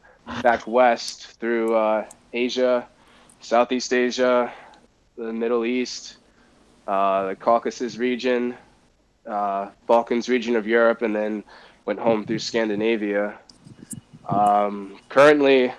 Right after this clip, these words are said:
I, uh, help with my father's business, and I've started, um, my own, uh, e-commerce business, uh, importing goods from Morocco and selling them locally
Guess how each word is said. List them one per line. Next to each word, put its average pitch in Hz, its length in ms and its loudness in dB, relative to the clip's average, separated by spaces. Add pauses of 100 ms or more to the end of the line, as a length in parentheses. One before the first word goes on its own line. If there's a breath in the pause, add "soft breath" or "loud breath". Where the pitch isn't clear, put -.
(120)
I, 120 300 4
uh, 113 400 6 (320)
help 120 280 2
with 131 140 -8
my 117 160 0
father's 117 440 2
business, 151 600 0 (560 soft breath)
and 117 400 0
I've 117 200 2
started, 127 600 6
um, 110 460 0 (540)
my 113 240 -2
own, 113 320 0
uh, 104 340 -2 (380)
e-commerce 113 580 -2
business, 110 680 -10 (420 soft breath)
uh, 101 400 0 (100)
importing 113 600 0
goods 117 500 0
from 107 360 -4
Morocco 107 680 0 (680)
and 101 240 -6
selling 113 360 2
them 107 180 -2
locally 104 580 0